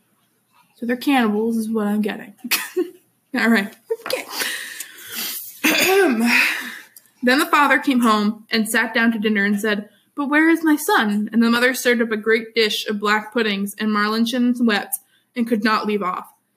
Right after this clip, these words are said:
Then the father again said, "But where is my son?" "Ah," said the mother, he has gone across the country to his mother's great uncle. He will stay there a while.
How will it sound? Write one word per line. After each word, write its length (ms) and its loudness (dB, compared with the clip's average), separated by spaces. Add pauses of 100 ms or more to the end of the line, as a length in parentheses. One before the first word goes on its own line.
(240)
Then 420 2
the 60 -10
father 340 2
again 320 0
said, 300 -2
"But 120 4
where 320 2
is 160 0
my 160 0
son?" 460 -4 (340)
"Ah," 360 -2 (100)
said 200 -4
the 60 -2
mother, 440 -4 (220)
he 80 0
has 100 -2
gone 200 0
across 340 0
the 80 -6
country 320 -4
to 120 -2
his 120 2
mother's 340 0
great 320 0
uncle. 520 -4 (200)
He 140 -2
will 80 0
stay 220 2
there 200 0
a 80 -2
while. 440 -4